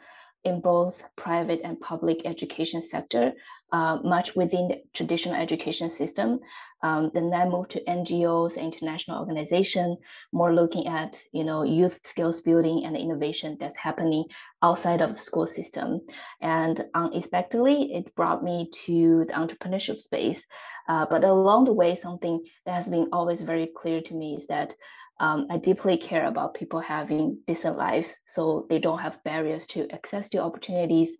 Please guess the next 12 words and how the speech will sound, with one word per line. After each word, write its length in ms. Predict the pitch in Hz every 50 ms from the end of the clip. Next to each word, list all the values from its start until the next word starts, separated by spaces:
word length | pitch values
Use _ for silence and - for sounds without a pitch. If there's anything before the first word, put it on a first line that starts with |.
| _ _ _ _ - - -
and 140 | 160 170 165
realize 380 | 170 175 175 175 170 165 165 - -
their 120 | 165 160
full 320 | 165 - 165 160 160 165 - _ _
potential. 640 | - 170 - - 170 170 160 - 175 - - - - - - - - -
So 140 | - - 185
that's 260 | 175 196 196 214 214
something 300 | - 262 277 294 320 311
like 260 | 254 185 180 180 -
a 40 | 190
North 420 | 180 170 175 170 170 180 180 - - _ _
Star, 420 | - - 190 165 160 160 165 165